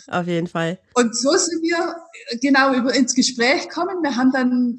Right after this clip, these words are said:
Speaker 2: glaub, über zwei Monate mal mehrere Skype, äh, geskypt, ein, zwei Stunden lang, haben uns unsere Geschichten erzählt, weil bei dir war das gescheitert mit dem Auswandern, mit der Familie und,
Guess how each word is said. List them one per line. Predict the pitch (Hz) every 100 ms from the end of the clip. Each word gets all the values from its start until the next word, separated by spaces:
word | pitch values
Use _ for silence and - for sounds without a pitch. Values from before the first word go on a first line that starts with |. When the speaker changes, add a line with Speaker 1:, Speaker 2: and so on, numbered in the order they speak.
| 208
Speaker 2:
glaub, | 233 226
über | 220 220
zwei | 220 214 214
Monate | 233 302 320 311 285
mal | 262 254
mehrere | 214 240 269 233
Skype, | - 240 262 349 - _ _
äh, | - 277 285 294 294 - _ _ _ _ _ _ _ _ _ _ _ _ _ -
geskypt, | 262 - 247 285 381 - 226 -
ein, | 240 269
zwei | - 277
Stunden | 294 311 294 294
lang, | 262 262 247
haben | 240
uns | 247 -
unsere | 240 294 330 320
Geschichten | 294 - 294 302 262
erzählt, | 277 - 285 254 277 320 233
weil | 233 240 240 247 - - _ _ _ _ _ _ _ _ _ _ _ _ -
bei | 220
dir | 226 240
war | 240
das | 247 254
gescheitert | 247 - 247 302 330 311
mit | 302
dem | 302 277
Auswandern, | 277 330 320 277 285 294
mit | 277 277
der | 269
Familie | 269 254 294 302 311 294 277 -
und, | 214 208